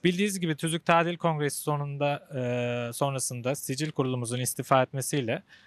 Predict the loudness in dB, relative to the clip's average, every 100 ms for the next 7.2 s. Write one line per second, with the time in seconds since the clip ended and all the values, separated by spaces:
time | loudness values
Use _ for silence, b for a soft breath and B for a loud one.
0 | b 2 4 4 2 -6 -2 -2 -2 -2
1 | 2 2 2 -2 0 0 2 2 2 0
2 | -2 -2 -2 -2 -6 _ b b b b
3 | -2 2 4 4 6 4 4 0 2 2
4 | 2 2 0 0 2 2 2 4 4 2
5 | 2 2 2 0 0 0 2 0 0 -2
6 | -2 -2 2 4 6 6 4 2 -4 -6
7 | -8 -10